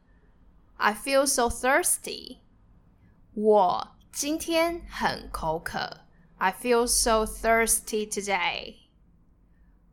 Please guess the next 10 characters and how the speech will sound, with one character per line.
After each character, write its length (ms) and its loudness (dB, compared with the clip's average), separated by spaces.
我 380 4
觉 260 0
得 540 2
很 400 -6
累。 440 -2
I 140 0
feel 260 4
so 180 2
tired. 920 -6
我 500 0